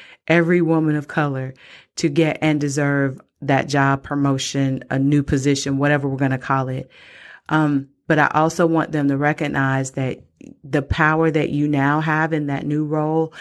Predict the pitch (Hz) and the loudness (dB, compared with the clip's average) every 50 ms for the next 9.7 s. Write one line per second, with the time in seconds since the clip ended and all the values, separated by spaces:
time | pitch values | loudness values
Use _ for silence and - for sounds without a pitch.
0 | - - - - - 165 156 - - 151 147 143 143 143 139 139 139 135 135 139 | -20 -20 -10 -2 0 2 2 2 0 -2 0 0 0 2 2 2 0 0 -2 -2
1 | 139 139 143 135 127 - - _ - - - - - _ - 151 151 147 147 - | -4 -2 -2 -4 -4 -6 -10 _ -20 -20 -20 -20 -16 _ 0 2 2 2 2 2
2 | - 143 151 151 143 - - - 151 143 143 147 147 143 135 - - - 139 139 | 2 2 2 2 0 -2 -2 0 2 4 4 4 4 2 2 0 -2 -4 -4 -4
3 | - - - - 151 151 151 147 - 151 147 147 151 156 151 139 139 139 139 139 | -4 -8 -2 0 2 2 0 -2 -2 -2 0 0 2 0 0 0 0 -2 0 0
4 | 139 135 131 131 _ - - - - - - _ _ _ - 156 151 151 147 147 | 0 -2 -4 -8 _ -20 -20 -20 -20 -20 -20 _ _ _ -2 0 2 2 2 2
5 | 151 143 139 - - _ - - 165 160 170 - 156 160 165 175 180 196 202 - | 0 -2 -4 -6 -16 _ -2 0 0 0 0 -2 0 2 2 2 2 2 0 0
6 | - 156 151 147 147 147 139 - - - - - _ _ _ _ - 156 147 - | 0 0 0 0 -2 -4 -4 -8 -10 -12 -12 -12 _ _ _ _ 0 0 0 2
7 | - 156 147 - - - - 156 170 170 160 156 151 147 143 139 135 139 - - | 0 -2 -4 -6 -6 0 2 4 4 4 4 2 2 2 2 0 0 -2 -4 0
8 | - 165 147 143 139 139 139 139 - _ _ _ _ _ - - 127 - 156 151 | 0 2 2 2 2 0 -2 -4 -8 _ _ _ _ _ -14 -6 -2 0 2 4
9 | 156 147 135 - - - 147 147 135 131 127 123 131 139 | 4 2 2 0 -4 -4 -2 0 0 0 0 -2 -2 -4